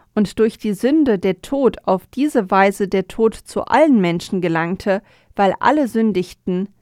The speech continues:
Sünde war nämlich schon vor dem Gesetz in der Welt, aber Sünde wird nicht angerechnet, wo es kein Gesetz gibt.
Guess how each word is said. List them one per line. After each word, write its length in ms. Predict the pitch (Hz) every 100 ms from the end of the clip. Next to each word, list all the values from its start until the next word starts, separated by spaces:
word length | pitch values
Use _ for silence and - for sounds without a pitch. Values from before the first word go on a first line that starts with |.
| _ _ _ _
Sünde 420 | _ 220 269 285 196
war 140 | 190
nämlich 400 | 190 196 208 196
schon 160 | 214 196
vor 280 | - 294
dem 180 | 294 196
Gesetz 420 | 185 165 175 -
in 140 | - 180
der 200 | 180 170
Welt, 420 | 170 180 240 - _ -
aber 240 | 202 202 190
Sünde 500 | 233 311 262 190 180
wird 260 | 190 -
nicht 300 | 196 - -
angerechnet, 840 | 254 294 208 196 180 - 190 180 -
wo 140 | 170
es 160 | 170 -
kein 280 | 196 175
Gesetz 460 | 170 170 233 254 -
gibt. 400 | 170 156 - -